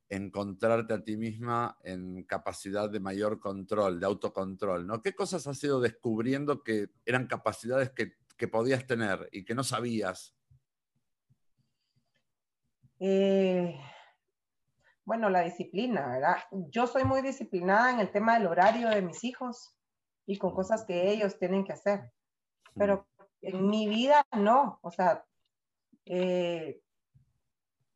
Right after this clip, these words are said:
Speaker 2: el horario, lo que te decía, ¿verdad? Eh, pues hacer
Speaker 1: Ujú.
Speaker 2: ejercicios, las
Speaker 1: Ujú.
Speaker 2: escuchas, o sea, le he puesto orden y tiempo a todo y no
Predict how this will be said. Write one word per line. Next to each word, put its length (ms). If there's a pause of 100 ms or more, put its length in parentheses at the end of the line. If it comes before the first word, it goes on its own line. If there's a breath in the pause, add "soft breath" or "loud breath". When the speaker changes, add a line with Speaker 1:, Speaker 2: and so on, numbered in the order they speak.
(140)
Speaker 2:
el 200
horario, 800
lo 100
que 80
te 140
decía, 500
¿verdad? 460
Eh, 420
pues 180
hacer 260
Speaker 1:
Ujú. 80
Speaker 2:
ejercicios, 880 (580)
las 160
Speaker 1:
Ujú. 80
Speaker 2:
escuchas, 680
o 40
sea, 320
le 140
he 40
puesto 520
orden 480
y 140
tiempo 540
a 160
todo 500
y 140
no 840